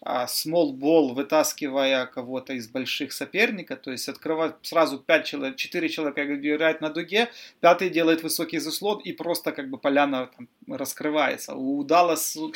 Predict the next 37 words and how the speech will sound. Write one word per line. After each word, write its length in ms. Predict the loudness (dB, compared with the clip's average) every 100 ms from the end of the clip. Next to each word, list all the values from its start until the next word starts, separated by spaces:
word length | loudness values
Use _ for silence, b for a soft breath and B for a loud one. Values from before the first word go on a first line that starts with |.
| B B
Даллас, 400 | 4 10 10 10
который 300 | 4 -2 0
очень 260 | 0 -2 -2
сильно 380 | 2 2 4 0
зависел 480 | 0 0 0 0
от 120 | -2 -2
пространства 640 | -10 -2 2 2 2 -4
и 80 | -4
от 140 | -2 4
темпа, 460 | 4 4 -2 -6 B B B B _
он 480 | -18 -6 0 0 0
почему-то 720 | -2 0 0 -2 -2 0 -2
вот 240 | -4 -12
к 100 | -8 -6
этому 320 | -4 -4 -4
не 160 | -4
пришёл. 500 | -6 -6 -4 -2 -2
Ну, 100 | 0
наверное, 500 | 2 6 8 8 6
опять-таки, 400 | 2 0 -2 -6
вот 160 | -8 -10
что 200 | -8 -6
может, 320 | -4 -4 -6 -10 _ _ _ _
чем 200 | -8 -6
можно 260 | -4 -4 -2
или 140 | 0
оправдать, 500 | 0 0 0 2 0
ну, 60 | 0
или 140 | -2
как 180 | -2 -6
минимум 240 | -8 -6 -6
не 60 |
оправдать, 280 | -4 -2 -4
но 140 | -6 -14 b
объяснить 600 | 0 0 -2 -4 -4 -6
такое 280 | -6 -6 -6
поведение 720 | -6 -6 -2 0 0 -2 -6